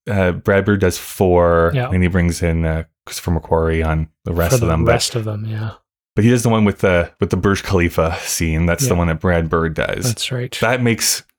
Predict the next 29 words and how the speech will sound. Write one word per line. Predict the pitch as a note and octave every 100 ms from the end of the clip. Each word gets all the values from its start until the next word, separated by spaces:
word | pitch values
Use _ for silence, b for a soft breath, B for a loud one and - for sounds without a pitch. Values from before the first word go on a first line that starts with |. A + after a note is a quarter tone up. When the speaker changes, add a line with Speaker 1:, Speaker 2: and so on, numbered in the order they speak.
| -
Speaker 1:
a | G#2+
bunch | G#2 A2 -
of | A2
money, | F#2 F#2+
of | F#2
Speaker 2:
Paul |
Speaker 1:
course. | G2+ F#2+ G2+ C3+
Speaker 2:
Pattinson. | - _
It's | -
a | -
great | A#2+ A2+
movie. | A2 G#2 - _ -
Speaker 1:
And | A2+
so | - A#2 G#2+
then | D#3+ G#3+
he | E3+
goes | A#2+ G#2+ G2
on | F#2 F2 E2+
to | F2+
do | G#2+ A2 C#3+ E3+ F#3+ G3+ - _ _ _ _
Tomorrowland. | - D3+ B2+ A2+ A2 G2+ E2 D2+ D#2 D#2 D#2+ D#2+ E2+
Do | G2
you | A#2+
remember | C3+ B2+ B2 B2
Tomorrowland? | - C3 G#2+ G2 E2 D#2+ A#2
Speaker 2:
I've | A2+ A#2
never | A#2+ B2
seen | - C#3 F3
it. | -